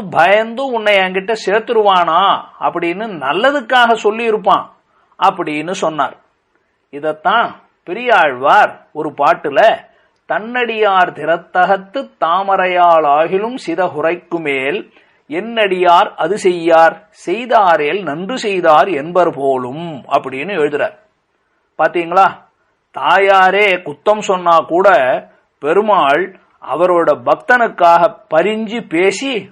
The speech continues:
உதவி பண்ணுவார். அத போலதான் இங்க ஆண்டாள் கூப்பிட்டான்றதுக்காக நப்பிண்ணை எழுந்து வந்தா கண்ணன் சும்மா இருப்பாரா?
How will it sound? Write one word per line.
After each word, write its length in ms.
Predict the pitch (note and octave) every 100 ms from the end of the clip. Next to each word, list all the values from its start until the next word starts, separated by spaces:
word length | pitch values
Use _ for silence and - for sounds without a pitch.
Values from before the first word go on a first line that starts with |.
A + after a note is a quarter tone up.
| _
உதவி 320 | - A#3 C#4 A3
பண்ணுவார். 460 | G#3+ G3 F#3 F3+ - _ _ _ _ _ _ _ _ -
அத 220 | B2+ D3+
போலதான் 640 | E3 F3+ F3+ F3+ D#3+ B2+ D3 G3 - _ _ _ _
இங்க 360 | C3 E3+ E3+ F3 B3 A#3+ C3 _ _ _ -
ஆண்டாள் 640 | - C3+ A3 B3 A3+ G3+ F3
கூப்பிட்டான்றதுக்காக 1120 | E3+ G3+ - G3+ G3 E3 D3 B2+ - A2+ - F#3 B3+ D#3+ - _ _ _ _ _ _ _ _ _
நப்பிண்ணை 540 | C3+ F#3 - D4 C#4+ A#3
எழுந்து 340 | F#3+ G3 A#3 G3+
வந்தா 400 | E3 C#3 C#3 D#3 F3 F3 - -
கண்ணன் 320 | F3 A3 A#3
சும்மா 240 | F#3+ G3 G#3+
இருப்பாரா? 380 | F3+ E3+ E3